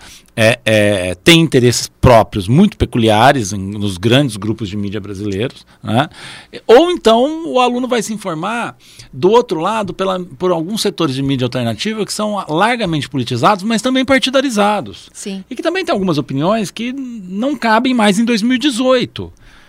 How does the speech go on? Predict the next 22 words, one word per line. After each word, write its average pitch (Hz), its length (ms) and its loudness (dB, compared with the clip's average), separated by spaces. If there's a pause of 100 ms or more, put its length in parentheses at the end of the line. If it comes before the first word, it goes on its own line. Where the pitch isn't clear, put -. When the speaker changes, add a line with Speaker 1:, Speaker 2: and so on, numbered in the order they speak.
(360)
Speaker 1:
Então, 277 280 2
o, 190 220 0
o 175 40 -12
problema 208 560 4
é 175 100 0
que 202 180 0
a 190 60 4
gente 185 240 -4
não 214 140 -4
consegue 196 420 -4
achar 180 380 2
pra 147 140 0
informar 135 400 2
o 135 60 4
nosso 123 200 -2
aluno 175 240 0
o 180 40 0
justo 180 280 -6
meio. 151 420 -2 (380)
Speaker 2:
É. 170 220 -10
Speaker 1:
A 143 100 2
moderação, 151 800 4